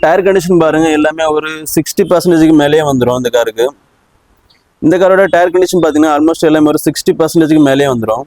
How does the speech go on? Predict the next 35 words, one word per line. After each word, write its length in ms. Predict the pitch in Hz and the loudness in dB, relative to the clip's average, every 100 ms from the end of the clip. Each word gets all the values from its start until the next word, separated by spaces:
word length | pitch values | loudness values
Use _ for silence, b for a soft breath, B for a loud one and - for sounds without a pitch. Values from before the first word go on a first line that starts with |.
| - _ _ _ _ _ - | -16 _ _ _ _ _ -2
இந்த 160 | 175 208 220 | 0 2 2
காருக்கு 300 | 196 180 208 196 | 2 2 0 0
கஸ்டமர் 380 | - 202 214 185 | -2 0 0 0
கோட் 160 | 190 | -2
பண்ணோட 240 | 180 165 165 151 | 0 0 0 0
பிரைஸ் 220 | 160 185 | 0 2
என்னன்னு 200 | 180 175 | 0 2
பாத்தீங்கன்னா 320 | 151 135 135 170 139 | 0 2 2 2 2
ஆறு 140 | 156 185 | 0 0
லட்சத்தி 300 | 185 170 202 175 | -2 0 0 0
ஐம்பதாயிரம் 420 | 160 170 170 156 156 | 0 0 2 2 2
வரையும் 180 | 175 | 2
கோட் 160 | 160 - | 0 -2
பண்றாங்க. 320 | 143 139 139 190 156 | -2 0 0 0 0
But 100 | 147 | -2
இந்த 100 | 151 147 | -2 0
பிரைஸ் 200 | 147 147 | 0 0
வந்து 140 | 160 208 | 0 0
ஃபிக்ஸ்டு 300 | 147 170 151 | -2 0 0
கிடையாது, 280 | 143 143 165 | 2 0 0
கண்டிப்பா 280 | 156 143 147 143 | 0 0 0 -2
நெகோஷியபிள் 400 | 143 156 143 135 | -2 -2 -2 -2
தான். 120 | 214 - b b - 139 | -4 -10 b b -6 -4
வண்டி 220 | 233 226 | -2 0
தேவைப்படுறவங்க 520 | 202 180 175 160 151 196 - | 0 2 0 0 2 0 -4
ஸ்கிரீன்ல 280 | - 240 226 | -2 0 2
இருக்க 140 | 202 180 | 2 2
கான்டாக்ட் 240 | 160 156 | 0 0
நம்பர் 200 | 151 151 | -2 0
கால் 140 | 147 143 | 0 -2
பண்ணுங்க. 220 | 143 160 185 98 | -2 0 0 0
வாங்க 220 | 147 170 - | -2 0 -2
அடுத்த 180 | 139 131 | -2 -2
வண்டி 120 | 127 117 | -2 -2
பார்ப்போம். 220 | 107 - | -6 -10